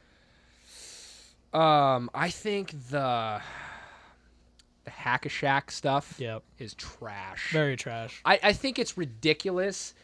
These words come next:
Speaker 1: that you can foul a player away from the ball and put him on the line. I think if you're do-, like, and just do that over and over and over and over and over again,
Speaker 2: Mm-hmm.
Speaker 1: it's like, dude, come on.
Speaker 2: Find something new.
Speaker 1: Find something new. But the other thi-, the other side of that coin,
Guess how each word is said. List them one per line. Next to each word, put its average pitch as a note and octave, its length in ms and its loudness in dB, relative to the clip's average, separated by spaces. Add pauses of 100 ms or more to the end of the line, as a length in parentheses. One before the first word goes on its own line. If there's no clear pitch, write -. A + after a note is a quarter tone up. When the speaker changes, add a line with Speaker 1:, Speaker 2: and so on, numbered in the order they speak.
(200)
Speaker 1:
that D3 80 -8
you D#3 140 -6
can D3 140 -6
foul C#3 460 0
a C#3 60 0
player B2+ 480 -2
away B2+ 380 -2
from C#3+ 160 -10
the C#3 60 -6
ball A2+ 440 -2
and A#2 120 -16
put C3+ 160 -8
him A#2+ 100 -6
on A#2 120 -6
the A2 60 -10
line. G2+ 380 -12
I D3 140 -4
think F3 380 -6 (340)
if C#3+ 160 -8
you're C#3+ 100 -6
do-, C3+ 320 -8
like, C#3 320 -8
and C#3 160 -12
just C#3 520 -8
do D3+ 160 -6
that C3 320 -4
over B2+ 380 -8
and A#2 180 -16
over A#2 400 -8
and G#2 140 -18
over A2+ 360 -6
and G2 180 -10
over A2 320 -2
and G2+ 140 -8
over A2+ 320 0
again, D3+ 360 4
Speaker 2:
Mm-hmm. - 760 -10
Speaker 1:
it's D#3 140 -4
like, D3 260 2
dude, C#3 240 0
come D3 140 -6
on. G#2 240 -8 (520)
Speaker 2:
Find F3 220 2
something C#3 240 0
new. A2 160 -6 (220)
Speaker 1:
Find D#3+ 160 2
something D3+ 220 -2
new. C#3+ 160 0
But F3+ 320 4
the G3 140 6
other B3 180 6
thi-, A#3+ 220 -2
the F#3+ 100 0
other G#3+ 100 0
side G3 220 2
of F3+ 60 0
that D3 140 2
coin, D#3 420 -6